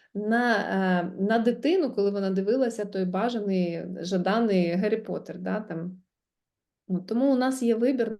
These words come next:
насправді, або бути строгими і забороняти якісь речі, або проявляти лагідність і доброту, але бути з дитиною в процесі. Це дуже важливо.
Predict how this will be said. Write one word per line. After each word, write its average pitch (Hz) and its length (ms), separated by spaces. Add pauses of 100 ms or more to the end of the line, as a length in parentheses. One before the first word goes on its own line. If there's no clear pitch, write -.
(100)
насправді, 208 500
або 202 180
бути 226 220
строгими 226 760 (340)
і 240 100
забороняти 190 920 (480)
якісь - 80 (180)
речі, 269 300 (280)
або 226 200
проявляти 240 540
лагідність 233 580
і 202 60
доброту, 185 580
але 196 160
бути 226 340
з 202 60
дитиною 208 680
в 185 100
процесі. 185 600 (100)
Це 233 140
дуже 220 260
важливо. 185 420